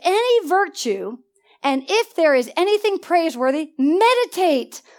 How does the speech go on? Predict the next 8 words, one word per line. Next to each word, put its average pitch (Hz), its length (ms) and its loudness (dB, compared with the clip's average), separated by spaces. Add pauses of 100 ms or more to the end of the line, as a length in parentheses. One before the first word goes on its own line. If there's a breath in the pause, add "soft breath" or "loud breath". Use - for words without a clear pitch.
on 269 220 0
those 262 260 2
things. 185 460 -8 (240 soft breath)
The 269 100 -2
things 403 400 -4
which 359 280 -4
you 269 160 -2
learned 294 580 -2